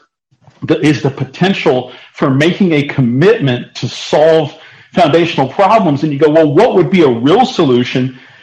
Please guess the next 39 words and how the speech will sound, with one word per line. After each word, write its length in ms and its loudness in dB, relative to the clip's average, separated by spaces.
And 120 2
then 80 4
you 60 6
start 260 0
looking 320 0
at 120 -2
being 280 2
interdicted 640 0
by 160 2
circumstances 920 -2
because 480 -2
of 120 0
the 80 -2
combination 720 -2
of 240 -6
players 440 0
that 100 -8
we 120 -2
can't 320 -4
live 160 0
without 420 -2
and 140 -6
players 500 0
that 260 0
to 360 -2
either 340 2
are 180 2
untradeable 680 2
or 260 0
have 480 -2
little 320 2
to 100 -2
no 200 2
value 520 2
to 300 -8
anyone 380 0
else. 480 0
And 640 0
I, 360 0